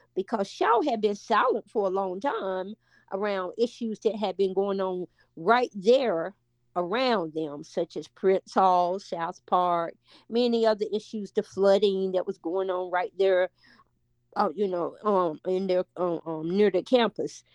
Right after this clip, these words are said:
So we had not heard from, um, Friends of Shaw for a very long time.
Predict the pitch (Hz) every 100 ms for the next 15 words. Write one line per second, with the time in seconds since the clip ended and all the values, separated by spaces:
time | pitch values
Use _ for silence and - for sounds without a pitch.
0 | _ - - 220 196 185 180 - 196 294
1 | 403 294 233 214 202 233 226 214 - 180
2 | 165 175 165 151 147 _ _ _ _ -
3 | 247 214 196 202 - 214 202 - 185 185
4 | 156 160 208 269 202 175 175 170 170 202
5 | 165 156